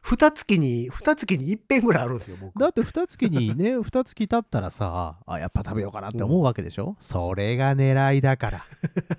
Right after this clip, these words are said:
Speaker 1: いや、でも、もう次こそはもう二枚はやめようってなる。
Speaker 2: もうハマってるね。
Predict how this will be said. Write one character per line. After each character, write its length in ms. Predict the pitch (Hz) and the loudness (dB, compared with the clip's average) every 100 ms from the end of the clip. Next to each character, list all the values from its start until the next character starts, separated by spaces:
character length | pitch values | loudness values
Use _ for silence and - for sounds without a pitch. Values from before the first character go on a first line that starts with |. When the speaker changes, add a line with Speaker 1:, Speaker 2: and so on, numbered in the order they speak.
| 170 - - - - - _ _ _ _ _ _ _ - 202 196 - - - 156 | -6 -6 -8 -8 -10 -16 _ _ _ _ _ _ _ -10 -6 -6 -8 -20 -16 4
Speaker 1:
い 40 | 190 | 8
や、 80 | |
で 80 | 220 | 10
も、 160 | 208 156 160 | 10 6 0
も 80 | 165 | -2
う 20 | |
次 340 | - 277 311 285 | 0 4 4 6
こ 140 | 240 | 6
そ 140 | 214 226 | 8 8
は 180 | 233 | 10
も 140 | 160 135 | 8 6
う 60 | |
二 180 | 131 165 | 6 8
枚 260 | 160 165 160 | 8 8 8
は 100 | 151 | 8
や 120 | 160 | 8
め 80 | 156 | 8
よ 80 | 151 | 6
う 40 | |
っ 120 | 117 | 6
て 60 | 98 | 4
な 0 | |
る。 0 | |
Speaker 2:
も 40 | |
う 20 | 101 | 0
ハ 0 | |
マ 100 | 92 | -2
っ 60 | |
て 100 | - | -2
る 80 | 92 | -2
ね。 160 | 120 | -2